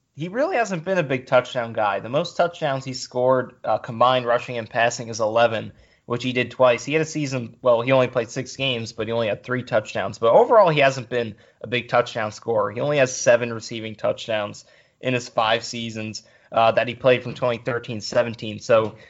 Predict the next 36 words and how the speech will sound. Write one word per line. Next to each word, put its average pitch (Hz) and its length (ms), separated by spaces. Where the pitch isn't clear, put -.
if 139 160
you 226 120
went 196 180
with 165 100
that 131 200
average, 123 400
he 120 100
would 117 80
only 117 180
score 113 560
maybe 117 360
two 120 260
touchdowns. 113 640
But 113 240
I 131 80
think 208 220
he's 156 140
gonna 131 180
have 123 160
the 113 60
opportunity 107 640
to 107 60
score 107 320
more 104 420
this 127 240
year. 117 180
I 113 100
think 147 200
the 135 80
Jets 117 320
are 107 120
really 123 300
gonna 117 180
rely 107 440
on 113 160
him 110 320